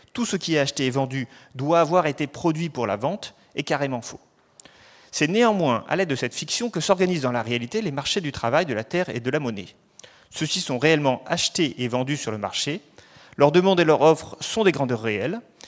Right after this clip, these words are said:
et toute mesure, toute politique qui empêcherait la formation de ces marchés mettrait ipso facto en danger l'autorégulation du système. La fiction de la marchandise fournit par conséquent un principe d'organisation d'importance vitale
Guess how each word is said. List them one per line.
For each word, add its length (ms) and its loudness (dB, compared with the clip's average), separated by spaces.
et 60 -4
toute 220 -2
mesure, 400 2
toute 160 -4
politique 360 -2
qui 120 -4
empêcherait 380 -2
la 100 0
formation 420 -2
de 120 -4
ces 100 -6
marchés 400 0
mettrait 380 -2
ipso 280 -4
facto 440 -4
en 80 -2
danger 440 -2
l'autorégulation 680 -4
du 100 -8
système. 460 -10
La 80 -6
fiction 320 -2
de 80 2
la 80 6
marchandise 500 -2
fournit 280 -2
par 160 -4
conséquent 520 -8
un 100 -2
principe 400 -2
d'organisation 640 0
d'importance 560 -6
vitale 460 -2